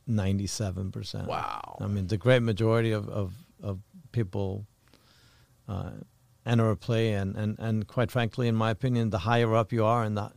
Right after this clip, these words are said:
Speaker 1: in the hierarchy of, of drug trafficking <clears throat> organizations, the faster you step up and wanna enter a plea.
Speaker 2: Really?
Speaker 1: Yeah.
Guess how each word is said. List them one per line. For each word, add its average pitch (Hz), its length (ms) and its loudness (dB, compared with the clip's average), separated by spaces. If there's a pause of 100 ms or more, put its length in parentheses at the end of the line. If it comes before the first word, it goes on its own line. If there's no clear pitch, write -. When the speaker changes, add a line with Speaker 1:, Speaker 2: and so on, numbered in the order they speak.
Speaker 1:
in 107 120 0
the 107 60 0
hierarchy 117 520 0
of, 107 220 -2
of 98 240 -8
drug 113 320 -2
trafficking 117 480 -2
<clears throat> 120 80 2
organizations, 110 600 -4
the 98 100 -2
faster 98 520 -2
you 92 180 -4
step 90 360 -6
up 92 200 -6
and 95 140 -4
wanna 92 240 -4
enter 90 160 -6
a 50 140 -8
plea. - 300 -12 (240)
Speaker 2:
Really? 117 640 -10
Speaker 1:
Yeah. 101 280 -4